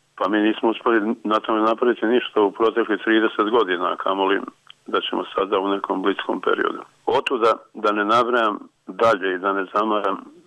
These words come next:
naše slušalce, otuda mislim da mi nemamo zapravo nikakve šanse ako Brisel bude dobro razumio ovo naše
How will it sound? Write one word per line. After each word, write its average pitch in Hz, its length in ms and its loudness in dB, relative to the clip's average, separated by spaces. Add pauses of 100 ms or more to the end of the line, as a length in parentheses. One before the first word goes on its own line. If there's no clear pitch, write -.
naše 98 320 -2 (100)
slušalce, 104 520 0 (560)
otuda 117 500 2 (300)
mislim 113 420 -2
da 104 260 4 (240)
mi 110 360 -2
nemamo 113 360 2
zapravo 101 580 2 (280)
nikakve 104 500 0 (280)
šanse 113 360 0
ako 98 200 -2
Brisel 101 400 0
bude 104 280 2
dobro 110 500 2
razumio 113 580 0 (680)
ovo 101 280 2
naše 101 400 -2